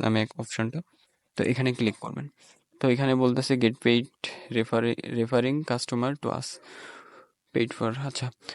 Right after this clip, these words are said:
তো এখান থেকে আমরা simply কি করব, অ্যাক্টিভ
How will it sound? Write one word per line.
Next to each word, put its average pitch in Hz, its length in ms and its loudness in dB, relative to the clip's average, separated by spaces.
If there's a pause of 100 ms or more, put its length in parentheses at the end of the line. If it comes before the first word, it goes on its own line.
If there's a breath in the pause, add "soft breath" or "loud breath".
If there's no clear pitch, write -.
(140 loud breath)
তো 120 100 8 (280)
এখান 127 300 4
থেকে 151 200 4
আমরা 139 200 8
simply 135 520 4
কি 135 140 4
করব, 127 280 8 (240)
অ্যাক্টিভ 156 460 6